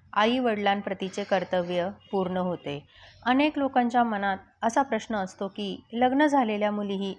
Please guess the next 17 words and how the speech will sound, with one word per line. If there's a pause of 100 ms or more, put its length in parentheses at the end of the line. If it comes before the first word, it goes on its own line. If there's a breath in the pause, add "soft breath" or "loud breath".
(120)
आई
वडील, (120)
आजी
आजोबा
किंवा (440 soft breath)
इतर
कुणाचे
तर्पण
करू
शकतात (140)
का? (420 soft breath)
गरुड
पुराणात (120)
या
प्रश्नाचाही
उल्लेख
आहे